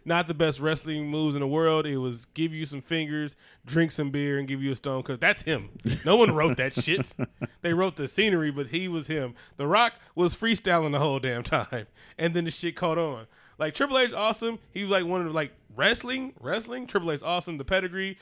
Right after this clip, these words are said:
Speaker 1: Again, another fucking move that'll kill somebody and shit like that.
Speaker 2: <laughs>
Speaker 1: You pedigree on somebody on something,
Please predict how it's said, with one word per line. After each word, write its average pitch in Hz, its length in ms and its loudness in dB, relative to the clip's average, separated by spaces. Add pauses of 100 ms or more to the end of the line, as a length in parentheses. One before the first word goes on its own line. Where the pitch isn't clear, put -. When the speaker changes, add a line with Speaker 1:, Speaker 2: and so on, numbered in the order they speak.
(140)
Speaker 1:
Again, 196 420 0
another 262 240 0
fucking 202 320 -6
move 185 160 2
that'll 160 200 0
kill - 280 6
somebody 196 400 4
and - 100 2
shit 185 260 -4
like - 160 -2
that. - 680 0
Speaker 2:
<laughs> - 80 -14
Speaker 1:
You 269 140 2
pedigree 208 420 8
on 196 80 6
somebody 190 400 0
on 160 80 0
something, 165 340 0